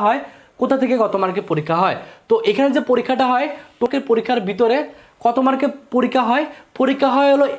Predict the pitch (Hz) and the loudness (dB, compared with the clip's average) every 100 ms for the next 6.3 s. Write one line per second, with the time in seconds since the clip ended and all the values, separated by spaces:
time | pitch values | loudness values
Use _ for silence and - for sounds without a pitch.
0 | 196 214 - 233 196 165 147 156 196 - | -4 -4 -2 0 0 0 0 0 -2 -2
1 | 214 220 - 262 262 254 262 285 302 - | -4 -4 -4 -2 0 2 2 0 -4 -10
2 | - - 226 240 254 247 - 196 233 233 | -12 -4 0 0 0 -4 -6 -4 -2 -2
3 | - 254 277 240 208 208 165 160 165 175 | -2 -2 0 0 0 0 -2 -2 -2 -2
4 | 175 113 - - 185 226 - - 233 240 | -2 -6 -12 -10 -4 -2 -2 -2 0 0
5 | 254 254 254 240 269 277 - - 196 170 | 0 2 0 0 -2 -4 -8 -6 -4 -2
6 | 165 170 | -2 -2